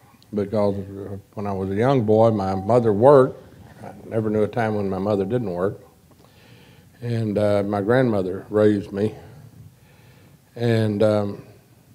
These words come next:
so they were probably the most influential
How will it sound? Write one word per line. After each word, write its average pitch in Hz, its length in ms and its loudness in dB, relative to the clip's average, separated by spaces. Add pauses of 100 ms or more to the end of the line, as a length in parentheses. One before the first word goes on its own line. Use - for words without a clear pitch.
(880)
so 120 180 -4
they 165 160 6
were 139 140 6
probably 110 520 2
the 101 120 2
most 107 280 0
influential 104 760 -2